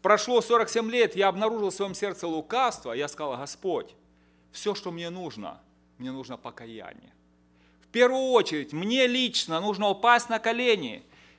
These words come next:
сказать: Господи, столько зла в моем сердце».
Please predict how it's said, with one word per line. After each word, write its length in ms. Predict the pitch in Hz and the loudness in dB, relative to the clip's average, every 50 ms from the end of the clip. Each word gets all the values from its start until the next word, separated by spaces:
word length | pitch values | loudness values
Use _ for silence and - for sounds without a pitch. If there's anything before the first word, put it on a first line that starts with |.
| _ | _
сказать: 320 | - - - 202 196 180 165 | -10 -2 0 2 2 2 2
Господи, 800 | 160 196 277 285 269 - - - 185 160 135 127 107 - - - _ _ _ _ _ _ _ _ _ _ _ _ _ _ _ _ _ _ _ _ _ _ _ | 2 6 6 6 4 4 0 -6 -6 -4 -4 -6 -8 -10 -12 -20 _ _ _ _ _ _ _ _ _ _ _ _ _ _ _ _ _ _ _ _ _ _ _
столько 560 | - - - - - 269 285 294 285 285 277 | -10 -10 -10 -6 2 4 4 4 6 6 6
зла 300 | 254 202 226 262 269 277 | 6 6 6 8 8 8
в 40 | 254 | 8
моем 240 | 247 254 254 247 233 | 6 4 2 2 0
сердце». 640 | - - - 294 294 277 - - - 143 110 95 | -2 -4 0 2 2 2 2 -2 -6 -8 -8 -8